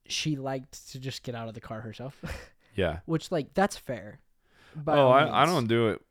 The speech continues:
Speaker 2: for getting out of the car.
Speaker 1: Oh, really?
Speaker 2: Only when, uh, she was getting,
Speaker 1: Getting
Speaker 2: like,
Speaker 1: in.
Speaker 2: in the car.
Speaker 1: Mm.
Speaker 2: And when they're getting
Speaker 1: Oh,
Speaker 2: out,
Speaker 1: that's
Speaker 2: I don't,
Speaker 1: fair.
Speaker 2: I don't
Speaker 1: Hmm,
Speaker 2: wait
Speaker 1: maybe
Speaker 2: for
Speaker 1: that's
Speaker 2: her
Speaker 1: a
Speaker 2: to
Speaker 1: good
Speaker 2: walk
Speaker 1: take.
Speaker 2: around.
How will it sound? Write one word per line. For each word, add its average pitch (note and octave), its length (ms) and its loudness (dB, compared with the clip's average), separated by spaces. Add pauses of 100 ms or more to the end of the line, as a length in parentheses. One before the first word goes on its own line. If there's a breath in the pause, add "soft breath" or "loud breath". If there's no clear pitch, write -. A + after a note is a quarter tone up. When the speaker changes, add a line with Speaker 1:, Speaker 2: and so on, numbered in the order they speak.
Speaker 2:
for G#2 200 -6
getting F#2 320 -4
out E2+ 200 -2
of D#2 100 -4
the D2+ 80 -6
car. D#2 420 -10 (220)
Speaker 1:
Oh, B2+ 200 -2
really? B2+ 260 -10 (180)
Speaker 2:
Only A#2 260 0
when, F#2+ 600 -2 (800)
uh, F2+ 440 -4
she - 180 -12
was F2 100 -8
getting, E2 220 -4
Speaker 1:
Getting D#2 100 -6
Speaker 2:
like, D#2 100 -8
Speaker 1:
in. - 220 -10
Speaker 2:
in F2+ 140 -4
the E2+ 100 -6
car. C2 320 -12
Speaker 1:
Mm. A2 320 -12
Speaker 2:
And F#2+ 160 -6
when F#2 80 -4
they're G#2+ 140 -4
getting G#2 260 0
Speaker 1:
Oh, F#2 40 4
Speaker 2:
out, F2+ 200 2
Speaker 1:
that's G2+ 100 0
Speaker 2:
I G#2+ 40 2
don't, G#2+ 240 2
Speaker 1:
fair. - 80 -16 (580 soft breath)
Speaker 2:
I G#2+ 80 0
don't A2+ 300 2
Speaker 1:
Hmm, G#2+ 100 -2
Speaker 2:
wait G#2 140 6
Speaker 1:
maybe G2+ 140 2
Speaker 2:
for G#2+ 100 2
Speaker 1:
that's F#2 100 2
Speaker 2:
her A2 60 4
Speaker 1:
a - 60 4
Speaker 2:
to G2 40 4
Speaker 1:
good F#2 80 4
Speaker 2:
walk F2+ 160 4
Speaker 1:
take. F#2+ 100 -2
Speaker 2:
around. E2 460 -2